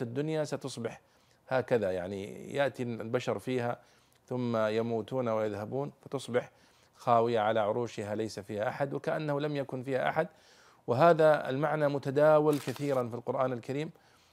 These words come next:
وحتى في حياة الناس، فنحن نشاهد اليوم بعض المنازل والديار التي كان فيها آباؤنا وأجدادنا ثم تركناها وتركوها وذهبنا إلى منازل جديدة فأصبحت هذه المناطق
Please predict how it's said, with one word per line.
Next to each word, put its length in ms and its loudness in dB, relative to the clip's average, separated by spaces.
وحتى 440 0
في 140 -4
حياة 340 0
الناس، 420 -4
فنحن 280 -6
نشاهد 480 0
اليوم 300 -2
بعض 260 0
المنازل 520 -2
والديار 480 0
التي 240 -4
كان 260 -4
فيها 360 -2
آباؤنا 420 -2
وأجدادنا 680 -2
ثم 260 -4
تركناها 640 -6
وتركوها 680 -6
وذهبنا 560 -2
إلى 120 -2
منازل 420 -4
جديدة 400 -4
فأصبحت 540 -4
هذه 300 -4
المناطق 460 -6